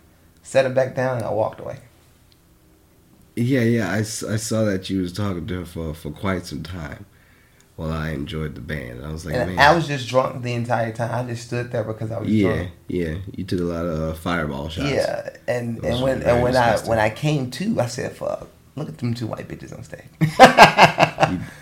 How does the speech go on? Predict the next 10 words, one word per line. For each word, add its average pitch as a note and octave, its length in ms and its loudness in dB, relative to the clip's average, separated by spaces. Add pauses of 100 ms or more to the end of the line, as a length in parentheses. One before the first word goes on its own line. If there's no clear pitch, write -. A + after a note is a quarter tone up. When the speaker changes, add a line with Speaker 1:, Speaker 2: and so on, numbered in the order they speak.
(300)
Speaker 2:
okay. D2 340 -4 (1080)
I D2+ 40 -14
was E2 140 -14
intrigued C#2+ 680 -10
by C#2 100 -12
the C2+ 120 -12
guy C#2+ 220 -12
playing C#2 280 -12
the C2 60 -12
bass. D2 520 -12